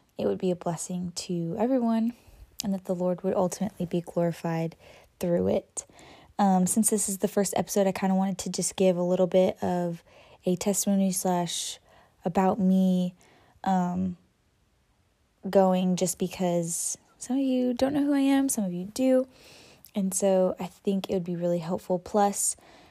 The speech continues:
um, you know, the Bible talks a lot about there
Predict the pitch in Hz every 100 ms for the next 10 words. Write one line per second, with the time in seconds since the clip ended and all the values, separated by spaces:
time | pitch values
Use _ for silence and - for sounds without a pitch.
0 | _ - 196 180 170 170 - _ _ _
1 | _ _ _ _ _ _ - - 196 170
2 | 165 165 - 170 170 - 165 180 170 170
3 | 170 165 175 170